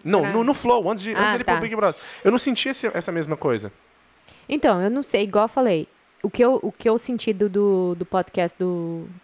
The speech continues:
Speaker 2: hoje, do Nego Di, pra mim foi uma pessoa de boa. Não
Speaker 1: Ah,
Speaker 2: foi uma,
Speaker 1: demais.
Speaker 2: uma pessoa que, tipo assim, nossa, foi cancelada com noventa e oito por cento de votos
Speaker 1: Né?
Speaker 2: na, no, na casa
Speaker 1: Né?
Speaker 2: do B B B. Não.
Speaker 1: Eu acho que foi muito a narrativa da edição que eles quiseram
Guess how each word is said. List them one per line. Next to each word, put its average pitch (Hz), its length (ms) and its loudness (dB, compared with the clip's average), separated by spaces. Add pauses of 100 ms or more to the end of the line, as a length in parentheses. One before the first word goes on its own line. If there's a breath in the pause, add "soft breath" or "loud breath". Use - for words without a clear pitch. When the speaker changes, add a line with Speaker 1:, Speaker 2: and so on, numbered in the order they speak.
(280)
Speaker 2:
hoje, 208 460 2
do 165 200 -10
Nego 180 200 -4
Di, 214 180 -4 (1500 loud breath)
pra 370 140 2
mim 359 120 2
foi 359 140 2
uma 349 60 0
pessoa 370 300 -2
de 330 100 -2
boa. 370 380 6 (300)
Não 226 140 4
Speaker 1:
Ah, - 100 -2
Speaker 2:
foi 277 180 2
uma, 294 140 2
Speaker 1:
demais. 294 220 0
Speaker 2:
uma 277 140 2
pessoa 269 300 2
que, 254 140 -6
tipo - 180 -8
assim, 247 220 -4
nossa, 202 220 -2
foi 190 100 -4
cancelada 180 460 0
com - 100 -6
noventa 175 320 -2
e - 20 -2
oito 175 140 -6
por - 100 -20
cento 170 240 -6 (140)
de 175 220 0
votos 170 260 -2
Speaker 1:
Né? 226 160 0
Speaker 2:
na, 175 220 -2
no, 175 220 -6
na 165 220 -6
casa 160 220 -2
Speaker 1:
Né? 220 100 2
Speaker 2:
do 277 40 -8
B 180 120 0
B 180 140 2
B. 160 220 -2
Não. 190 180 -4
Speaker 1:
Eu 180 200 2
acho 165 240 0
que 214 100 -12
foi 190 160 0
muito 156 340 -4
a 170 80 -2
narrativa 151 480 -4
da 147 80 0
edição 139 420 -4
que - 180 -8
eles 139 180 -6
quiseram 131 420 -6